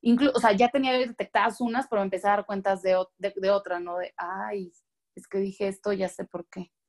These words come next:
Pero no crean que de la noche a la mañana, o sea, son varios días, como dice Vera, que, que, que dices, "¿Qué está pasando?". O sea,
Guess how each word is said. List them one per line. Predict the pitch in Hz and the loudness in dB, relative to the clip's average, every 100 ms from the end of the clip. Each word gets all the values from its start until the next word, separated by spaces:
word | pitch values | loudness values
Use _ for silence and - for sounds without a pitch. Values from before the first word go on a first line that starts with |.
| _ _ _ _ - - | _ _ _ _ -8 4
Pero | 208 202 | 6 6
no | 220 | 2
crean | 277 262 | -2 -2
que | 208 | 0
de | 175 | 0
la | |
noche | 180 190 | -2 -4
a | 202 | -4
la | |
mañana, | 202 247 254 175 | -2 -2 -2 -4
o | |
sea, | 165 160 | -6 -8
son | 190 185 | -6 -2
varios | 190 220 247 196 | -2 -2 -4 0
días, | 208 180 185 - | 4 4 4 0
como | 202 202 | -4 -2
dice | 185 202 | -2 -2
Vera, | 190 190 | -2 -2
que, | 196 - _ _ _ _ | -6 -10 _ _ _ _
que, | 175 - 170 - | -6 -6 -12 2
que | 170 | 2
dices, | 170 170 - | 2 -4 -6
"¿Qué | 175 | 0
está | 185 202 | 2 4
pasando?". | 226 - 175 202 190 | 4 4 2 2 -2
O | 170 | -6
sea, | - 156 | -6 -8